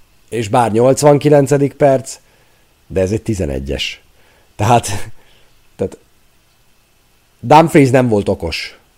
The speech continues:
ebben a helyzetben, mert a tizenhatoson belül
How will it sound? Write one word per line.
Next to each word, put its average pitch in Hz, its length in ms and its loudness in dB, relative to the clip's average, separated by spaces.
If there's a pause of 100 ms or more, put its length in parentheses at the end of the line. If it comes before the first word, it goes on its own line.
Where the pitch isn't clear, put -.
(180)
ebben 101 240 -4
a 95 60 -4
helyzetben, 87 600 -6
mert 90 420 -8 (1800)
a 113 100 -6
tizenhatoson 135 1000 2
belül 104 440 2